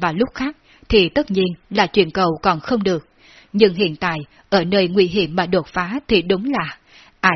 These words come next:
biết khi con thú này tiến giai, có thể làm ra phiền toái gì hay không chứ? Mặc dù đám người Lôi Lang không biết tình hình của báo lần thú, nhưng nhìn thân thể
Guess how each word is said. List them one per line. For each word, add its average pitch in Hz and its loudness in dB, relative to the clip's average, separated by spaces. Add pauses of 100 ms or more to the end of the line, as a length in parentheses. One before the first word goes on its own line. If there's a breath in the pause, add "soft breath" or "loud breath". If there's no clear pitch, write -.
biết 285 0
khi 202 0
con 175 -4
thú 202 0
này 233 -2
tiến 196 -2
giai, 180 -2 (300 soft breath)
có 330 4
thể 277 0
làm 175 0
ra 185 -2 (160)
phiền 180 0
toái 190 -4
gì 208 0
hay 175 -6
không 165 -4
chứ? 208 -4 (2000 loud breath)
Mặc 208 0
dù 175 0
đám 196 -2
người 226 4
Lôi 180 2
Lang 175 -6
không 202 -2
biết 302 -2
tình 180 0
hình 165 -4
của 180 -2
báo 170 -4
lần 185 0
thú, 190 -4 (400 loud breath)
nhưng 202 4
nhìn 180 0
thân 254 0
thể 220 -2